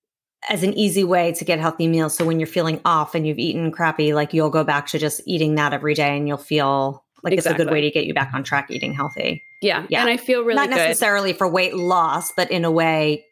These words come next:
Speaker 1: cle-, like, is very
Speaker 2: Just good,
Speaker 1: clean and
Speaker 2: clean
Speaker 1: healthy.
Speaker 2: eating. Yeah, good cleaning.
Speaker 1: Yeah.
Speaker 2: Like, I mean, you know, like, I'm more regular when I do it and I just feel better. And yeah, I don't wake up, like, puffy or bloated. I don't feel bloated after
Speaker 1: Yeah.
Speaker 2: I eat it. It's good.
Speaker 1: I'm gonna try this. I'm gonna try this over the holidays and moving into the new year 'cause I think that's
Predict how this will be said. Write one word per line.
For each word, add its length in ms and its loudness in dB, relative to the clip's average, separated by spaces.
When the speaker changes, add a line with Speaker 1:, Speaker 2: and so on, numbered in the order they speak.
Speaker 1:
cle-, 220 -4
like, 300 0
is 220 -2
very 220 0
Speaker 2:
Just 200 -2
good, 60 -10
Speaker 1:
clean 320 2
and 80 -2
Speaker 2:
clean 180 2
Speaker 1:
healthy. 280 0
Speaker 2:
eating. 600 -2
Yeah, 360 0
good 160 0
cleaning. 280 0
Speaker 1:
Yeah. 140 -2
Speaker 2:
Like, 280 -2
I 120 2
mean, 420 2
you 140 -2
know, 160 -10
like, 180 -14
I'm 120 -8
more 180 -10
regular 500 0
when 140 2
I 100 0
do 220 0
it 180 4
and 160 0
I 60 0
just 240 -2
feel 220 2
better. 520 2
And 480 0
yeah, 160 0
I 100 0
don't 160 0
wake 160 0
up, 180 0
like, 160 0
puffy 300 -4
or 80 -2
bloated. 400 0
I 80 2
don't 180 -2
feel 120 -4
bloated 280 -4
after 140 -6
Speaker 1:
Yeah. 160 0
Speaker 2:
I 20 0
eat 160 0
it. 300 -4
It's 140 -2
good. 120 2
Speaker 1:
I'm 80 2
gonna 180 2
try 200 0
this. 240 0
I'm 60 -2
gonna 160 2
try 200 0
this 220 -2
over 140 0
the 80 0
holidays 500 2
and 80 2
moving 260 2
into 200 -4
the 120 0
new 120 2
year 180 0
'cause 160 -6
I 80 0
think 220 -4
that's 280 -4